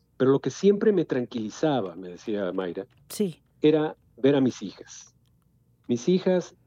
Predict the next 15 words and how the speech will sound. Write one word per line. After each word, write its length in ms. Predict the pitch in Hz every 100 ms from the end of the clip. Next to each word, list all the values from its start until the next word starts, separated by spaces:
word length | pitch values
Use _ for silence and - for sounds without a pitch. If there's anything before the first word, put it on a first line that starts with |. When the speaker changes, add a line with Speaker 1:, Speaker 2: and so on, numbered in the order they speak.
| -
Speaker 1:
que, 360 | 123 113 113 - _ _ -
eh, 240 | 127 117
a 60 | 117
pesar 380 | 120 107 147 170
de 100 | 180
que 180 | - 120
no 420 | 123 127 160 202
son 540 | - - 139 151 180 -
mexicanas, 920 | 120 214 220 - _ - 175 175 190 _ _ _ -
nacieron 500 | 101 - 131 180 160
aquí 180 | -
en 40 | 139
los 100 | 123
Estados 260 | 123 120
Unidos, 500 | 117 90 78 - -